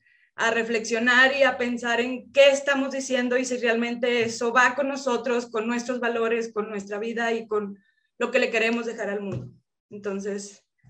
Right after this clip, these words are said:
para mí eso es súper valioso. Cuestiónense todo.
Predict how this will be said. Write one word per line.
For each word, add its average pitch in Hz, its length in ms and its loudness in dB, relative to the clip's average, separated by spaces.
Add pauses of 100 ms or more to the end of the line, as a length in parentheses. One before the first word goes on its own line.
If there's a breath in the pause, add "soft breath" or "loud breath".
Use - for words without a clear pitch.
(120)
para 220 160 0
mí 247 120 2
eso 254 160 -2
es - 60 -6
súper 233 240 -6
valioso. 190 600 -2
Cuestiónense 208 520 -6
todo. - 380 -12